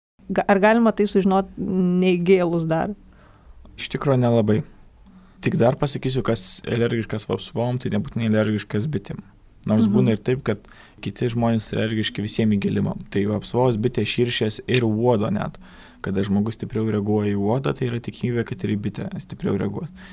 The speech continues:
Speaker 2: Bet šiaip pasitikrinti nėra kaip. Tai tiesiog reikia saugotis bičių. Na, o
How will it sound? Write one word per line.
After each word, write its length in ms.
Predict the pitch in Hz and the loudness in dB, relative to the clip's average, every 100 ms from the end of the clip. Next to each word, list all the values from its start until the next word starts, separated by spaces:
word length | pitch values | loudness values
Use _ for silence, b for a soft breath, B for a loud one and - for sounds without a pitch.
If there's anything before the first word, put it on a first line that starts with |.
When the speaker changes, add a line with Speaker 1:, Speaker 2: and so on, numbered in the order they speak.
| B | B
Speaker 2:
Bet 100 | - | -6
šiaip 160 | - 143 | -2 -2
pasitikrinti 560 | 131 - - - 123 113 | -4 -4 -6 -4 -4 0
nėra 240 | 110 117 | 0 0
kaip. 320 | 107 120 165 - - - | 0 -4 -4 -12 -20 -4
Tai 100 | 123 120 117 - b b | 2 4 2 -2 b b
tiesiog 300 | 117 - 120 | -4 0 2
reikia 160 | 143 139 | 2 2
saugotis 500 | - 143 143 135 123 | 2 2 2 -2 -2
bičių. 300 | 110 - - b b b b | -4 -8 -12 b b b b
Na, 220 | - 135 135 | -2 2 4
o 140 | 117 | 4